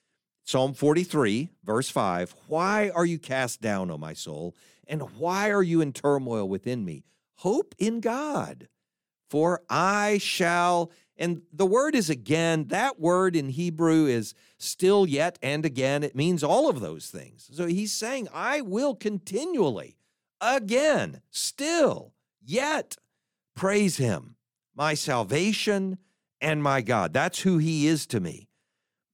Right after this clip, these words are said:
This is the point. In Job, for instance, after he's made his complaint, "Why have you forsaken me? Why do you hate me, God?" In Job nineteen, what does he say? I know my Rede-, this is not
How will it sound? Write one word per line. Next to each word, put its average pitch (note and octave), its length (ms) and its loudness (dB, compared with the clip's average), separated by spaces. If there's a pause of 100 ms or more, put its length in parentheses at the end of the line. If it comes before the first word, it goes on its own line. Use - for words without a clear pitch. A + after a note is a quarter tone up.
This B3+ 480 -4
is A#3+ 480 0
the F3 100 -4
point. A#3 440 2
In A3 180 0
Job, G#3+ 500 0
for F3+ 200 2
instance, G2+ 400 -6 (100)
after G#3 460 -2
he's D#3+ 260 -2
made D#3 220 0
his D3+ 120 -2
complaint, C#3+ 560 -4
"Why E3 380 0
have E3+ 160 0
you F#3 140 -4
forsaken E3 680 -4
me? D2 220 -12 (280)
Why G#3+ 380 0
do A3 80 0
you G3+ 200 2
hate G3+ 420 -2
me, A#2+ 160 -2
God?" C#2+ 420 -6 (480)
In F3 160 2
Job F3+ 360 4
nineteen, B2+ 840 -4
what B2+ 220 2
does A2+ 160 -2
he G#2 100 -4
say? - 460 -6 (400)
I D3 320 -2
know D#3+ 560 2
my F3+ 120 2
Rede-, D#3+ 340 0
this G3+ 160 0
is F#4 140 -4
not B3 280 0